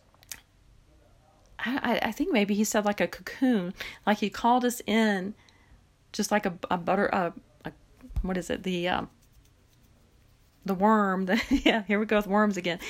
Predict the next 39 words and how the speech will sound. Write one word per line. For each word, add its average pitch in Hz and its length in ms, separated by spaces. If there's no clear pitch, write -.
The, 185 220
the 175 140
caterpillar 220 600
goes 240 320
inside 233 400
that 208 220
co-, 202 100
cocoon, 220 680
and 208 120
he's 185 180
in 247 240
there 233 140
for 208 240
a 196 40
season. 196 640
And 190 180
God 220 300
is 185 160
shaping 233 560
him 233 420
and 175 240
molding 226 520
him, 220 320
and 208 100
he 190 120
changes 240 580
him 208 100
into 196 260
that 170 220
butterfly. 190 520
Just 214 260
wait, 202 220
it's 175 120
the 180 60
same 240 320
analogy 214 460
that 156 160
God 208 260
uses 190 400